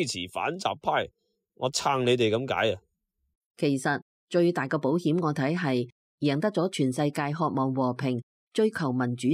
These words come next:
Speaker 2: 自由嘅人民嘅敬意。你睇吓網友嘅評價，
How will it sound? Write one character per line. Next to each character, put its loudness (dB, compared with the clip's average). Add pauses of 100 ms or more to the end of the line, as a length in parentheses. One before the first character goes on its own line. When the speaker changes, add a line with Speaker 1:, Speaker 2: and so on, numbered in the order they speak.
Speaker 2:
自 -4
由 0
嘅 -2
人 0
民 -2
嘅 -2
敬 0
意。 0 (480)
你 4
睇 2
吓 2
網 2
友 2
嘅 0
評 -2
價， 0